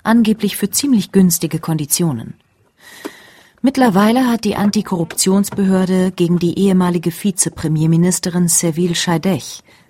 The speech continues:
Anklage wegen Amtsmissbrauchs erhoben, eine Vertraute von Dragnea.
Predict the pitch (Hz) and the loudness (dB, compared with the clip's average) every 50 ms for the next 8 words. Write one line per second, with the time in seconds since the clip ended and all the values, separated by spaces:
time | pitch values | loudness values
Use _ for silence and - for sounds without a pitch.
0 | _ _ - 165 165 170 165 165 160 165 151 151 143 156 139 143 151 151 - - | _ _ 0 2 2 2 2 0 -2 -2 -2 0 -2 -4 -4 -4 -6 -4 0 0
1 | 180 170 - - - 139 123 - - 131 123 117 - - - - 127 120 135 127 | 0 0 0 -2 -2 -4 -4 -6 -6 -8 -8 -6 -6 -6 -6 -6 -8 -8 -8 -10
2 | 120 - 117 - - _ _ _ _ _ _ _ _ - 220 208 202 - 214 202 | -8 -8 -8 -10 -10 _ _ _ _ _ _ _ _ -2 0 0 0 0 -2 -4
3 | - - 196 180 160 - 147 - - 147 143 143 135 135 151 165 180 160 - - | -2 -2 -2 -2 -2 -2 -6 -8 -8 -8 -6 -6 -6 -2 -2 -2 -2 -2 -4 -6